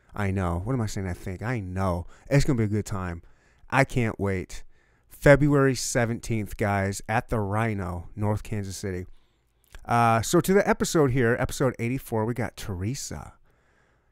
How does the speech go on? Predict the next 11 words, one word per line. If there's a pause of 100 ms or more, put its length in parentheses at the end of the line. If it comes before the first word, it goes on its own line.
(120)
friend
of
the
podcast. (320)
She's
back. (800)
We
talked
last
time
forever